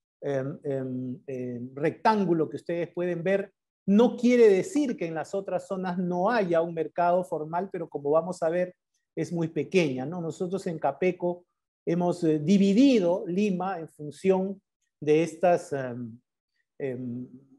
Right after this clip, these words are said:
realidades distintas, ¿no? Que expresan, eh, en términos espaciales y sociales, diferencias notables, ¿no? A-, aprecien que nosotros, eh, consideramos dentro de la gran capital de la República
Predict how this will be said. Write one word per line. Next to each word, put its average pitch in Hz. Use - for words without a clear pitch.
realidades 170
distintas, 160
¿no? 208
Que 147
expresan, 220
eh, 143
en 143
términos 180
espaciales 185
y 202
sociales, 170
diferencias 156
notables, -
¿no? 208
A-, 165
aprecien 220
que 165
nosotros, 190
eh, 160
consideramos 156
dentro 196
de 180
la 151
gran 180
capital 175
de 175
la 170
República 185